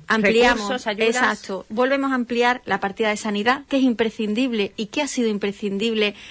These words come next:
Speaker 1: para poder los andaluces, eh, enfrentarnos a esta crisis que hemos tenido del coronavirus. Volvemos otra vez a ampliar, eh, en educación y volvemos a ampliar otra vez en dependencia, porque es que la dependencia a mí me duele muchísimo porque,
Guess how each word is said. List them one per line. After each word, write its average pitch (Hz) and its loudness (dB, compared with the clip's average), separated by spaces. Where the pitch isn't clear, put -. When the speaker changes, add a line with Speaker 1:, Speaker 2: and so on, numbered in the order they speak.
Speaker 1:
para 202 2
poder 208 2
los 220 -2
andaluces, 202 -4
eh, 196 -2
enfrentarnos 202 -2
a 208 -2
esta 208 -6
crisis 214 -4
que 220 -4
hemos 208 -2
tenido 208 -2
del 202 -4
coronavirus. 214 -2
Volvemos 247 2
otra 220 -2
vez 220 -2
a 214 -2
ampliar, 208 2
eh, 208 4
en 220 2
educación 202 2
y 269 6
volvemos 226 2
a 277 0
ampliar 233 0
otra 226 -2
vez 220 -2
en 254 2
dependencia, 190 -2
porque 208 0
es 247 -4
que 285 -4
la 254 0
dependencia 220 -2
a 214 -4
mí 254 -2
me 202 -4
duele 226 -2
muchísimo 254 -4
porque, 208 -4